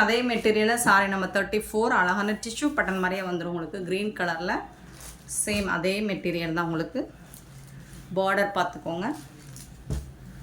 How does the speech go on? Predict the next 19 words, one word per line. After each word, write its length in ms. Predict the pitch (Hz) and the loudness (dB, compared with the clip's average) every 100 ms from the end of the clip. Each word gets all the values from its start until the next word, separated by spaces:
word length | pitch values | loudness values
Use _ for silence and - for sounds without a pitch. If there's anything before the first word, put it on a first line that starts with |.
| - - - | -14 -12 -6
சாரியோட 480 | - 190 185 180 165 - | 0 2 2 2 -2 -6
ஃபுல் 260 | - 208 202 | 2 2 4
வியூ 100 | 240 359 | 2 4
இந்த 120 | 214 175 | 2 2
மாதிரி 140 | 160 | 0
தான் 80 | 160 | -2
இருக்கும். 220 | 156 160 | -2 -2
நல்லா 200 | 160 170 160 | -2 -2 -2
அழகா 260 | 160 165 175 - | 0 0 0 0
தக 180 | 165 170 | 0 2
தகன்னு 300 | 160 160 156 151 | 0 0 0 -2
இருக்கு. 200 | 151 370 - - - - - | -2 -6 -8 -12 -12 -10 4
டாப்ல 300 | 220 214 202 | 6 6 2
வந்துட்டு 260 | 175 175 190 | 0 0 -2
இந்த 120 | 165 165 | -2 -2
மாதிரி 160 | 165 165 | -2 -4
சைஸ்ல 440 | 165 160 - 196 180 | -4 -4 -4 -4 -4
பார்டர் 320 | 165 170 170 170 | -2 0 -2 -6
கொடுத்துருவாங்க. 480 | 156 170 170 175 | -6 -2 0 2